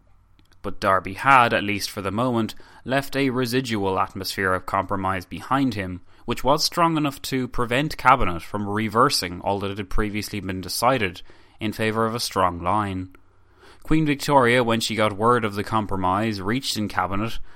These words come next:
and then disseminated to the Turks on the twelfth of January,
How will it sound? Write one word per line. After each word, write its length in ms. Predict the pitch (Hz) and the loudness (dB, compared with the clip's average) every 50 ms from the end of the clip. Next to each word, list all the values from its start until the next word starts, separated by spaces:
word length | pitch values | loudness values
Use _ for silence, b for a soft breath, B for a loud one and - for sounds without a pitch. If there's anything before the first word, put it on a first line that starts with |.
| b b - | b b -6
and 180 | 95 92 90 | -4 -4 -2
then 240 | 95 92 92 92 90 | -2 -2 -2 -4 -4
disseminated 680 | - 98 - - 101 98 98 95 95 95 92 92 85 | -6 -6 -2 -2 -2 -2 0 -2 -2 -4 -4 -6 -8
to 140 | - - 98 | -6 -8 -6
the 100 | 92 95 | -8 -8
Turks 400 | - - - 95 104 107 - - | -6 -2 0 0 0 0 -2 -4
on 120 | 107 95 | -4 -4
the 60 | 95 95 | -4 -2
twelfth 300 | - - 95 92 90 92 | 0 0 0 0 -2 -6
of 80 | 90 | -8
January, 680 | 90 98 104 113 120 120 110 107 101 101 101 98 92 | 0 2 2 2 2 0 0 2 2 2 2 0 -4